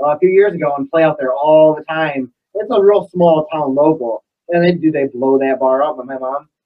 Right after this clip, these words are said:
and my stepdad got in there and just became friends with them and used to hang out with them and shit. It's pretty cool. I never got to meet them personally 'cause I moved out to Indiana ten years ago. So, you know,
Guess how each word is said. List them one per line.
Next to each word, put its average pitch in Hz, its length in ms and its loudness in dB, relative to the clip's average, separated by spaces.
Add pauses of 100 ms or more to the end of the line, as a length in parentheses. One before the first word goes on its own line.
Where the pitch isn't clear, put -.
(100)
and 131 60 -12
my 151 100 -4
stepdad 165 480 -4
got 151 180 -4
in 170 140 -2
there 175 160 -4
and 170 80 -8
just 135 200 -18
became 151 260 -16
friends 170 220 -4
with 175 120 -4
them 175 160 -10
and 160 140 -14 (160)
used 156 140 -12
to 160 60 -10
hang 170 160 -6
out 190 140 -6
with 180 120 -10
them 131 100 -16
and - 100 -20
shit. 123 160 -8 (340)
It's 127 160 -6
pretty 160 220 -2
cool. 175 360 -4 (360)
I 196 140 0
never 196 240 2
got 151 180 0
to 156 60 -8
meet 156 80 -2
them 139 100 -6
personally 135 400 -6
'cause 143 140 -8
I 143 40 -2
moved 147 200 -2
out 139 180 0
to 139 60 -6
Indiana 143 560 -8 (280)
ten 170 120 -2
years 160 240 2
ago. 143 400 -2
So, 117 160 -6
you 123 120 -8
know, 117 280 -10